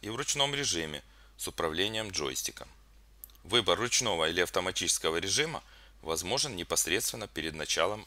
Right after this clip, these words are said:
процесса. Сварочный аппарат оснащён долговечными токоподводящими электродами из специального прочного сплава с высокой электропроводностью.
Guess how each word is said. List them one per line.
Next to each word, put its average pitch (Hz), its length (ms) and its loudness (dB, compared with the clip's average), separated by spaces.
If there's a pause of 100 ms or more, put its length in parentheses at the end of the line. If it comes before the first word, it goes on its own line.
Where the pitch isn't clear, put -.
процесса. - 540 0 (1300)
Сварочный 101 580 6
аппарат 110 480 4
оснащён 104 520 2
долговечными 92 720 4
токоподводящими 87 1080 4
электродами 90 640 0 (400)
из 90 140 2
специального 98 640 6
прочного 98 480 2
сплава 69 500 4 (400)
с - 120 6
высокой 90 520 4
электропроводностью. 80 1120 0